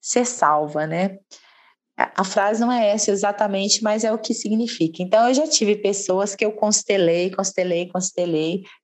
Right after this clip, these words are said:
e no final a pessoa falou assim, "Não, mas eu não quero sair dessa dor."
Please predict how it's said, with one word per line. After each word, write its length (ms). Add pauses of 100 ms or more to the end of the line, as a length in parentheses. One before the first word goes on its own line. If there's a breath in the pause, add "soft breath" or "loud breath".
e 60
no 120
final 760
a 140
pessoa 720 (380 loud breath)
falou 180
assim, 260
"Não, 200
mas 220
eu 120
não 300
quero 420
sair 460
dessa 340
dor." 340